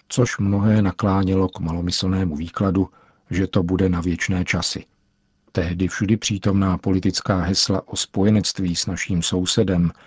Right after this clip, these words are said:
jako by to potvrzovala. Přesně to je směr výkladu dějin, kterým je dnešní člověk ohrožován, tedy ke ztrátě naděje.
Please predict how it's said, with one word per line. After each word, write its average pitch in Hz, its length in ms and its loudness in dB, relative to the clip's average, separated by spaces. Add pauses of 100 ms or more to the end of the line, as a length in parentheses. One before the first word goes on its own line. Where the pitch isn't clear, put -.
(380)
jako 101 300 0
by 101 140 2
to 107 160 0
potvrzovala. 80 760 -4 (680)
Přesně 123 460 2
to 117 180 2
je 101 100 4
směr 90 320 -2
výkladu 92 480 0
dějin, 92 500 4 (320)
kterým 107 320 2
je 107 80 4
dnešní 101 440 2
člověk 104 440 0
ohrožován, 80 760 0 (500)
tedy 90 300 -2 (140)
ke 101 140 2
ztrátě 101 520 0
naděje. 82 420 -2